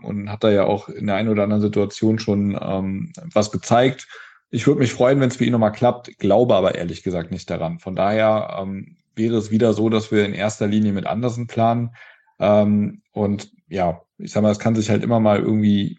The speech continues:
jemand verletzen oder vielleicht auch einfach ein Formtief haben oder sowas und dann stehen wir wieder relativ blank da. Insofern, ähm,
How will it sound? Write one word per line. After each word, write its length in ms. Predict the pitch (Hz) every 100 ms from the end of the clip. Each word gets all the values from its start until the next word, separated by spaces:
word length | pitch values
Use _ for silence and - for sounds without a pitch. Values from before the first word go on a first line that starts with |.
| _ -
jemand 260 | 107 107
verletzen 480 | - 101 120 - 107
oder 160 | 101 98
vielleicht 300 | 101 98 92
auch 80 |
einfach 220 | 95 104 101
ein 100 | 101
Formtief 560 | 107 113 117 101 92
haben 300 | 92 90 95
oder 180 | 95 95
sowas 240 | 104 107
und 100 | 107
dann 140 | 98 101
stehen 260 | - 110
wir 80 | 110
wieder 220 | 101 98
relativ 480 | 92 104 107 107 107 _ _
blank 400 | 90 92 101 98 -
da. 360 | 82 76 82 _ - - - - _
Insofern, 760 | 98 110 113 123 113 113 110 -
ähm, 580 | 101 104 104 101 -